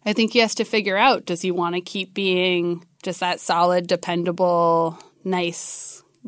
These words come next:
guy who sort of fades away at some point, or does he wanna become a little meaner, <laughs> a little,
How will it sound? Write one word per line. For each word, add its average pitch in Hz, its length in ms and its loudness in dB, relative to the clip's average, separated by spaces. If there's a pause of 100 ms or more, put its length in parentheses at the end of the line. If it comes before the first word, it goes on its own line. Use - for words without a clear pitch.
guy 196 600 0 (100)
who 170 480 0
sort 175 220 -8
of 175 80 -6
fades 165 1000 -6
away 175 420 -4
at - 120 -10
some 254 180 -4
point, 302 320 2
or 226 80 -2
does 165 180 -6
he 180 100 -2
wanna 170 260 -4
become 175 720 -4 (580)
a 202 60 2
little 240 220 6
meaner, 269 640 6 (340)
<laughs> - 320 4
a 277 160 4
little, 262 680 6